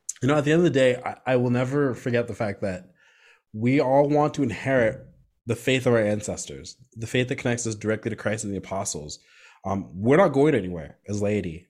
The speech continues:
And as traditional Catholics, like, I think that you have to have a level of submitting yourself to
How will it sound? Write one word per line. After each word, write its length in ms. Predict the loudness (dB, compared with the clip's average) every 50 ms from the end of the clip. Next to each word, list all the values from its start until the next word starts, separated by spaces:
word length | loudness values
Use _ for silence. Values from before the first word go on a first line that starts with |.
| _ _ -4
And 340 | -2 -2 0 -2 -2 -4 -8 _ _ -20 -20 -20 _ _ _
as 120 | -8 -6 -4
traditional 320 | -2 -2 0 0 0 0
Catholics, 460 | 0 2 0 0 0 0 -2 -2 0
like, 280 | 0 0 -2 -2 -6 -10 -8
I 80 | -8
think 220 | -6 -4 -6 -4 -2
that 240 | -4 -4 -6 -8 _ _ _ _ _ _
you 160 | -4 -4 -2
have 240 | 0 0 0 0 0
to 80 | -4 -2
have 200 | 0 0 2 2
a 40 |
level 400 | 0 2 2 0 0 0 0 0
of 180 | 0 -2 -4 -8 -16 _ _
submitting 500 | -4 -2 0 0 0 0 0 0 0 0
yourself 520 | 0 -2 -2 -4 -4 -4 -6 -8 -10 -14
to 480 | -14 -12 -6 -4 -4 -2 -2 -4 -6